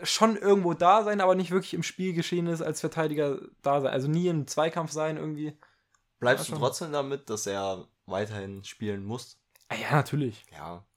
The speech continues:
Speaker 1: Rüdiger ist
Speaker 2: Ich finde auch, weil es da jetzt ja ein paar Umstellungen gab, ich finde trotzdem ist zu sagen, obwohl da dieser eine Fehler klar auf Süles Kappe geht,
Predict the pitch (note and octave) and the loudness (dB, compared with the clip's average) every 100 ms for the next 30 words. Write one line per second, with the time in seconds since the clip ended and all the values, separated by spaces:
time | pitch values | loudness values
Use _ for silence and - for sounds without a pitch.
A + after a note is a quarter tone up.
0 | - C#3 B2 G#2+ - - - _ B2 A#2+ | -4 -2 0 -2 -6 -10 -10 _ -10 -2
1 | E3+ E3 D3+ D3+ - - _ _ _ _ | 2 4 4 2 -6 -20 _ _ _ _
2 | _ _ _ _ _ - A#2 B2 C#3 B2+ | _ _ _ _ _ 2 4 4 4 2
3 | B2+ A#2+ A2 A2 A#2 - D#3 D#3 C#3+ C#3+ | 0 0 -2 0 -2 -2 -6 -4 -4 -2
4 | C3+ C3+ B2+ B2+ B2+ - _ - B2 C3+ | -2 -2 -4 -8 -8 -12 _ -6 -4 -4
5 | C#3+ B2+ C3 - G#2+ A2 B2 A#2+ G2+ A2 | -6 -6 -8 -8 0 2 2 -4 -6 0
6 | B2+ B2+ G#2+ A2 A2 G#2 G2 G#2+ G2+ F2+ | 2 2 2 2 2 -2 -10 -6 -2 0
7 | A#2+ B2 A#2+ A#2+ A2+ A#2 A2+ A2 - - | 0 -2 -2 -2 -2 0 0 0 -6 -16
8 | F2+ B2 C3+ - C3 B2+ B2+ A#2 B2 | -10 -4 -4 -2 -4 -2 -2 -2 -4